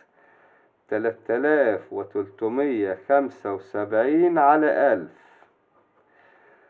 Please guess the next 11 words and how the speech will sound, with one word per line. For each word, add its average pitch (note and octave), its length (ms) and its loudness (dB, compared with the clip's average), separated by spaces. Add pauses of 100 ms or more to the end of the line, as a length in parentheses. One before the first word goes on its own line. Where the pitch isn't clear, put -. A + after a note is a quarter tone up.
(420)
العلامة E3+ 440 2
تبقى D#3 320 2
بعد E3 260 4
كام D#3+ 300 4
رقم؟ C#3+ 540 2
بقسم F3+ 400 2
على B2+ 360 4
ألف، - 240 -4
واحد، C3+ 380 0
اتنين، D#3 420 -4
تلاتة، C3+ 480 0